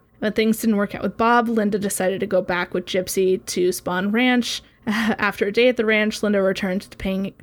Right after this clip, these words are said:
to Topanga Canyon, retrieved her belongings, stole five thousand dollars from Melton, and joined the family.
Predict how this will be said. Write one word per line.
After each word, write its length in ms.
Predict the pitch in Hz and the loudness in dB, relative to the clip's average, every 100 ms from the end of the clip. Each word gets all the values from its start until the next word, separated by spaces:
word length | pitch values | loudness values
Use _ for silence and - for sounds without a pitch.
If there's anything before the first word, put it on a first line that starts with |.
| - | -4
to 220 | 226 208 | 0 0
Topanga 500 | 190 185 - 196 160 | 0 -6 -4 -2 -4
Canyon, 500 | - 254 247 247 247 | 2 4 4 4 2
retrieved 380 | 196 - 180 - | 0 -2 -2 -2
her 80 | - | -4
belongings, 580 | 196 233 247 247 240 | 0 2 4 4 2
stole 220 | - - 156 | 0 -2 -4
five 300 | - - - | -4 -8 -6
thousand 300 | 120 185 185 | -6 -4 -2
dollars 360 | 214 202 208 | 2 2 2
from 140 | 185 208 | 0 2
Melton, 400 | 285 285 285 269 | 2 2 2 2
and 180 | 196 | 0
joined 240 | 190 185 208 | 0 0 -2
the 60 | |
family. 480 | - - - 80 - | -4 -6 -6 -6 -8